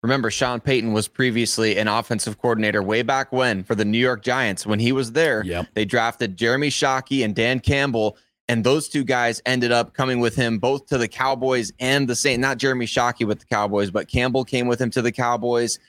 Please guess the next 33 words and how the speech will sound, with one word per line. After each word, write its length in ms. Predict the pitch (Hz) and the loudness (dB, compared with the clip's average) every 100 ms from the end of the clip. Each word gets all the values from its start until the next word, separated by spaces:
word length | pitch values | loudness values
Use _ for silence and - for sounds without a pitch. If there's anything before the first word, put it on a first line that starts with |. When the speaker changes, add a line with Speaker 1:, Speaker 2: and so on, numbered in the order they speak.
| _ | _
Speaker 1:
and 100 | 123 | -2
then 120 | 127 110 | 0 0
both 220 | 131 117 | 0 0
Shockey 460 | - 127 123 123 | -2 -2 0 0
and 200 | 117 123 | 0 0
Campbell 320 | - 123 120 120 | 0 2 0 0
came 280 | 123 120 | 0 0
with 200 | 117 113 - _ | 0 -2 -6 _
Sean 320 | - 123 117 | -2 0 0
Payton 300 | 117 117 107 | 0 0 0
to 160 | 101 107 | -2 -2
the 80 | 107 | 0
New 140 | 110 | 2
Orleans 360 | 110 107 95 - | 2 0 0 0
Saints. 400 | 127 113 - - - _ - | 2 2 0 -6 -8 _ -2
When 100 | 120 | 0
Sean 300 | - 123 117 | 2 0 0
Payton 260 | 131 123 | 0 2
got 240 | 117 120 - | 0 0 -2
to 80 | 104 | -2
Dallas, 540 | 120 127 117 90 - _ _ - | 0 2 0 -2 -6 _ _ -4
they 100 | 107 | 0
draft 360 | 117 107 - | 2 0 0
Jason 380 | 110 107 113 107 | 0 0 0 0
Witten. 360 | 123 131 101 - | 2 2 0 -2
Obviously, 400 | 101 107 101 117 | 0 0 0 0
you 100 | 110 | 0
have 260 | 110 113 107 | 0 -2 0
those 240 | 120 127 | 0 0
types 280 | 139 120 123 | 0 -2 -2
of 80 | 104 | 0
guys 280 | 104 104 92 | 0 0 0
there. 260 | 104 92 | 2 2